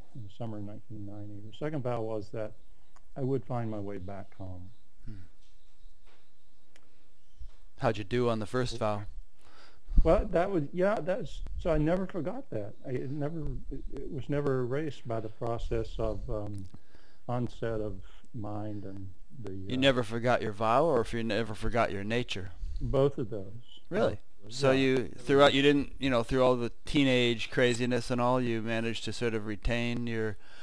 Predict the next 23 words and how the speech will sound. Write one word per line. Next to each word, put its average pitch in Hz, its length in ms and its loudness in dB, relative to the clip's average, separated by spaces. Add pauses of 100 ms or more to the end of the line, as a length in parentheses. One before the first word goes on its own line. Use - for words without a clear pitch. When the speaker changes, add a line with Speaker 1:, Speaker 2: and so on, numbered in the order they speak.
(140)
Speaker 2:
some 123 200 0
Speaker 1:
Yeah. 117 40 0
Speaker 2:
sort 117 240 2
of 110 140 0
self-realization? 117 1160 -2 (840)
Speaker 1:
Right, 107 500 -2
right. 98 260 -6 (460)
I 156 60 -4
Speaker 2:
Huh. 120 80 -4
Speaker 1:
was 117 140 -4
always 113 320 -2
aware 104 260 -4
of 101 100 -4
that. 104 160 -6 (920)
And 160 320 2
it, 160 220 -4
it, 165 240 0 (540)
um, 110 440 -4 (1500)
it 135 360 0
didn't 185 440 0
make 143 320 0
my 117 180 -4
life 107 360 -4